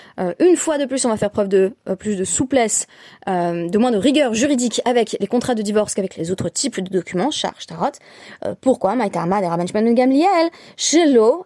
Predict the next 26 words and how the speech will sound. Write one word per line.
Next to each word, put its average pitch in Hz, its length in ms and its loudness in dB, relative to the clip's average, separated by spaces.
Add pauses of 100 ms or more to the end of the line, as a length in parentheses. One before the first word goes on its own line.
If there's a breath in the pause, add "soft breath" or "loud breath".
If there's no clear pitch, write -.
(120)
Yiyu 220 460 2
Benot 165 240 0 (100)
Israël 180 520 -2
Agunot, 170 320 -4 (120)
afin 226 300 -2
que 247 340 2
les 220 120 0
femmes 180 220 -6
juives 240 380 0
ne 233 140 4
restent 208 300 -2
pas, 208 260 -2 (480 loud breath)
euh, 185 320 0
donc 185 240 -4
Agunot, 214 380 -2 (120)
enchaînées, 240 880 -2
euh, 175 260 -4
à 226 100 -2
des 202 240 -4
unions, 208 440 0
euh, 175 200 -10 (360)
qui 208 260 0
en 190 80 -4
réalité, 196 400 -2 (380 loud breath)
euh, 82 200 -4 (540)
ben, 165 120 -10